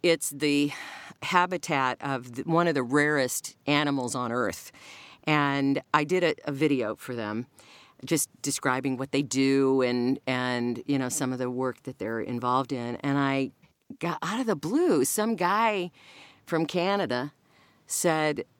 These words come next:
it reached out with an email and said, "I don't know who you are.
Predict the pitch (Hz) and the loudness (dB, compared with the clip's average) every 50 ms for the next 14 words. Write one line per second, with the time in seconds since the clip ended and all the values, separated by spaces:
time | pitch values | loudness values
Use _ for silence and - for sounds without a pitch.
0 | _ _ _ _ _ _ _ _ - 156 165 139 160 143 175 180 190 208 - - | _ _ _ _ _ _ _ _ 4 4 4 2 -2 -4 0 2 2 2 2 0
1 | 196 180 156 151 - 165 156 156 156 156 160 156 143 139 135 131 139 143 - 180 | 0 2 2 0 0 0 0 0 0 0 0 0 0 0 0 0 0 0 0 0
2 | - - - 233 277 339 359 330 294 254 214 254 247 240 240 240 208 165 147 143 | 2 6 6 6 6 6 4 4 4 4 4 2 2 2 4 4 6 6 6 6
3 | 156 196 208 | 4 2 -4